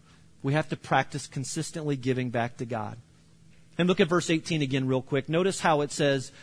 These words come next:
"Be generous" and not "do generous." I mean, if we want to be generous, we have to give consistently. So I want to ca-, challenge you. I want to encourage you to decide now to give something first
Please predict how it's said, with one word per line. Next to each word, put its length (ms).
"Be 240
generous" 720
and 160
not 380
"do 380
generous." 720
I 60
mean, 180
if 140
we 100
want 140
to 60
be 120
generous, 480
we 80
have 160
to 60
give 240
consistently. 880
So 120
I 40
want 200
to 100
ca-, 200
challenge 440
you. 40
I 60
want 100
to 60
encourage 420
you 60
to 80
decide 640
now 500
to 100
give 320
something 460
first 580